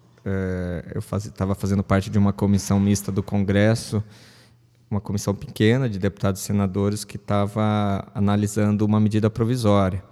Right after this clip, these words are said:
Então, quando é, é, uma medida provisória é, é, é criada, é formado um,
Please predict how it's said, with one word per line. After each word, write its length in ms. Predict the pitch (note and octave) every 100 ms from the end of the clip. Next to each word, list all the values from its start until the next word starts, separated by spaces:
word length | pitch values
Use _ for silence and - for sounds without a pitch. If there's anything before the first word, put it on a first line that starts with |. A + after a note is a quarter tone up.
| - - _ _ _ _ _ -
Então, 800 | A#2+ - G#2 G2 F#2+ F#2+ F#2+ F#2 -
quando 300 | - G2+ G2
é, 80 | G2+
é, 180 | - F#2 - F#2+ -
uma 200 | G2+ G2+
medida 260 | G2 G2+
provisória 640 | G2 G2+ G2 G2+ G2 G2+ - -
é, 60 |
é, 240 | G2 - -
é 60 | G2
criada, 800 | - A#2 G#2 G2+ A2 B2+ D3 -
é 80 | G#2+
formado 420 | - G#2 G2+ G2
um, 140 | G#2+